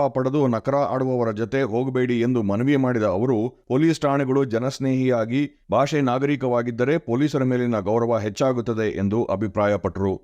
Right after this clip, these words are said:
"ಹಣವಂತರು, ಬಲಾಢ್ಯರು ಈಗಲೂ ದೌರ್ಜನ್ಯ ನಡೆಸುತ್ತಿದ್ದಾರೆ. ಇವರು ಹಣಬಲದಿಂದ ಪೊಲೀಸರನ್ನು ಖರೀದಿಸಬಹುದು ಎನ್ನುವ ಭ್ರಮೆಯಲ್ಲಿರುತ್ತಾರೆ. ಅದಕ್ಕೆ ಅವಕಾಶ ಕೊಡಬಾರದು" ಎಂದರು.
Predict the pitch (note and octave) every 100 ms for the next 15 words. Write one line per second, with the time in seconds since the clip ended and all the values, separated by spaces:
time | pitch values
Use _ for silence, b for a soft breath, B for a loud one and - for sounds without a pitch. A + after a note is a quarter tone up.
0 | _ G#2+ C#3 E3 D#3+ D#3 D#3+ D#3+ A#2+ B2+
1 | C#3+ C#3 C#3 D3 A2+ A#2+ C3 C#3+ C3+ A2+
2 | A#2+ B2+ B2+ A#2+ A2+ - B2 A#2+ A2 G#2
3 | G2+ A#2+ _ - G2+ B2+ B2+ G2+ B2+ C#3+
4 | C3+ C3 B2 B2+ B2+ A#2+ C3+ B2+ B2 A2
5 | G#2+ C#3 C3+ C3 A#2 A#2+ A#2+ A2+ A2 A2
6 | F2+ G2+ C3+ C3+ A#2+ G#2 G#2 F#2+ A2+ B2
7 | - E2+ B2 B2+ - A2 A2+ B2 B2+ G#2
8 | G#2+ B2+ C3+ A#2+ A2 A#2 G#2+ G2 F#2